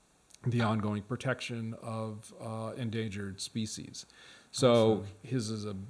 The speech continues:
Speaker 1: big model. Our
Speaker 2: Yeah.
Speaker 1: prison garden is a small model, but both
Speaker 2: Yeah.
Speaker 1: equally creative, and both of them have an economic, but even more important, I think, a very important social mission.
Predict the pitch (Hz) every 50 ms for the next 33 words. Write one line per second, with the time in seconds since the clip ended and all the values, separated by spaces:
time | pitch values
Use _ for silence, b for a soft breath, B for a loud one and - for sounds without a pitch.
0 | - - _ 139 139 131 117 123 123 123 120 120 117 117 117 113 113 110 110 101
1 | 104 104 104 110 101 98 139 123 113 120 113 110 107 113 113 113 113 107 110 110
2 | 107 110 107 101 110 107 - - 135 123 127 127 123 120 120 120 120 117 113 113
3 | 110 113 110 110 - 117 113 107 110 - 123 117 110 107 104 98 - 123 123 -
4 | - 117 120 117 113 110 - - - 123 113 113 113 120 117 113 117 113 110 104
5 | 113 113 110 110 104 104 117 113 110 - 117 110 107 120 110 110 110 113 110 107
6 | 104 101 107 107 107 110 - 113 110 117 123 131 127 117 113 - - 110 104 -
7 | - - - - _ 131 127 117 113 113 110 113 113 117 113 110 107 - 123 113
8 | 107 - 113 113 107 110 107 - 120 110 107 - 120 107 107 113 107 107 110 110
9 | 110 107 - 113 107 104 110 107 - 113 113 107 - 107 104 101 98 - - -
10 | -